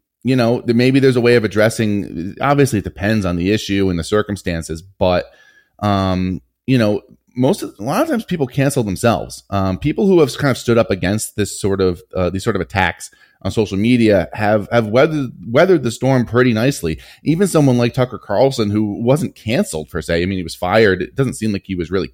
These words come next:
canceled, um, you know, in terms of, uh, you know, culturally by, by a, sort of a social media mob. Um, he's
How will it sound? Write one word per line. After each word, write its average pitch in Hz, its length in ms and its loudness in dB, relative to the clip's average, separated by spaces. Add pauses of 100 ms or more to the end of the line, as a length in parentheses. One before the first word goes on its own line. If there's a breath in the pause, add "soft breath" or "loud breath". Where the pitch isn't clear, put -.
(160)
canceled, 104 540 -4 (460)
um, 87 540 -2 (100)
you 107 100 -4
know, 87 140 -2
in 87 80 -4
terms 92 300 -4
of, 85 280 -4
uh, 82 320 -2 (140)
you - 120 -16
know, 80 200 -10
culturally 95 580 -4
by, 82 360 -2
by 76 340 -6 (200)
a, - 140 -8
sort 87 200 -8
of 78 100 -8
a 78 100 -4
social 101 320 -4
media 90 320 -2
mob. 80 400 -4 (540 soft breath)
Um, 95 600 0
he's 160 440 0